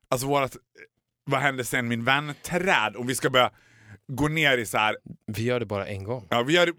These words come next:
Speaker 2: Ja, jag vet, det där
Speaker 1: I don't like to fuck with magic. That's what I'm saying. I'm with Jesus.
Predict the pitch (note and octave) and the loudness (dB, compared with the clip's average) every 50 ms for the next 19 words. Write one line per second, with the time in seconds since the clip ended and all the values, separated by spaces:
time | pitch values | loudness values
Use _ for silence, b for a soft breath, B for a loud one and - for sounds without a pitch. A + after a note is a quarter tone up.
0 | D#3 C3+ _ _ - _ _ _ _ _ _ _ _ _ _ D3+ E3 F3+ F3 F3 | -12 -20 _ _ -20 _ _ _ _ _ _ _ _ _ _ 6 6 6 6 4
1 | D3+ D3 D#3 F3 G3 A3 B3+ A#3+ F#3+ C4+ C4+ C4+ A#3+ G3+ A#3 A#3+ B3 B3 A#3+ - | 2 4 6 8 8 8 8 6 6 4 4 4 4 4 4 6 6 4 4 -2
2 | A#3+ G#3+ - - A3+ G#3+ - - G3 F#3+ E3 F3+ F#3 E3 C3 G2+ F#2+ F2 F#2 - | -8 -6 2 4 4 4 4 2 0 2 4 4 4 4 4 2 -4 -12 -12 -12
3 | - - _ _ _ _ C3+ D3 D#3+ - G3 G#3 G3+ F#3 D3 - D3+ A#2 G#2 G2 | -16 -20 _ _ _ _ 0 0 0 2 2 2 2 0 0 -2 -2 -2 -2 -4
4 | F#2 B B G#2 B C3 C#3 E3+ G3 A3+ F3+ F3+ G#3 G3+ F3+ - F#3+ G3 A3 G#3+ | -10 B B 0 B 2 4 4 2 -2 -2 -2 -4 -2 0 2 0 0 0 -2
5 | - | -8